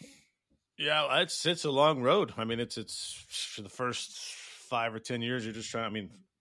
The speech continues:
depending, I guess, what direction you go, you're trying to learn the trade. Or some guys that go to school, they learn how to manage, right? And learn that end of it. And then, um, then you gotta do another five years of, uh,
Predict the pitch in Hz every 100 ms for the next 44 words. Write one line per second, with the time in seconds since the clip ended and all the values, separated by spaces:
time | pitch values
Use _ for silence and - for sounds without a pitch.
0 | - 104 98 101 - 104 104 101 95 92
1 | 101 101 107 101 - 110 110 117 - _
2 | - - - - - _ 113 107 110 110
3 | 101 104 101 - 107 110 107 104 101 98
4 | 95 110 110 110 - - 101 110 101 101
5 | 101 95 95 _ _ _ - 104 104 101
6 | 95 110 - _ 104 98 98 98 95 98
7 | 98 95 90 _ _ 107 104 101 101 98
8 | 107 107 104 113 107 104 113 107 104 90
9 | 104